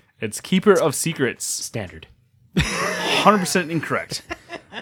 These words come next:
Speaker 1: Uh, sitting at nine, uh, seven ninety-five, moving up a hundred forty-eight percent.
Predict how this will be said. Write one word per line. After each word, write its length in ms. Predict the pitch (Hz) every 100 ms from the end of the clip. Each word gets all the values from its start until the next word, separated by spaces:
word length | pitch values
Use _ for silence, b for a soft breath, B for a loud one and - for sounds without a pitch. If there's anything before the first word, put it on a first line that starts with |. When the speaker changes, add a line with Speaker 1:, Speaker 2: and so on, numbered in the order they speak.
| -
Speaker 1:
Uh, 200 | 110 110
sitting 280 | - 151 143
at 80 | 127
nine, 380 | 120 113 131 -
uh, 140 | 123 104
seven 320 | - 151 170
ninety-five, 960 | 139 143 131 - - 131 147 185 170 - -
moving 340 | 127 117 113
up 160 | 113 113
a 100 | 95
hundred 440 | - 147 151 143
forty-eight 480 | 123 - 135 127 131
percent. 500 | - - 123 175 -